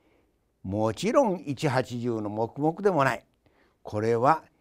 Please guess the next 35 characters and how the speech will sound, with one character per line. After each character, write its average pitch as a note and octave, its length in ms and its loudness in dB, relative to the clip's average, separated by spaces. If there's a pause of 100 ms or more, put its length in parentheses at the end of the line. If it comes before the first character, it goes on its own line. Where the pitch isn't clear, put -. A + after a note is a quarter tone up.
(200)
平 B3 520 -2
林 C#4 460 2
と C3+ 80 -2
い A#2+ 40 2
う A2+ 40 -2
も G2 140 -10
ん F2 100 -16
じ E2+ 60 -16
ゃ。 - 160 -12 (600)
平 C4 240 0
林 C4+ 280 2
さ B2+ 100 0
ん A#2 100 -2
な G#2+ 100 0
ら G#2 100 0
な、 A2+ 240 0 (520)
こ F#3+ 160 -6
こ A3 200 0
を E3+ 100 2
ち - 80 -6
ょ B3+ 60 -2
っ - 60 -10 (540)
と G#3 160 6
行 F3+ 120 -4
っ - 40 -20
た F3 200 2
と E3+ 100 -4
こ F3 140 -2
ろ D#3+ 180 0
の G#3 220 4
路 G#3 40 -6
地 G#3+ 60 2
を G3 100 4
入 F3+ 340 -2
っ - 20 -16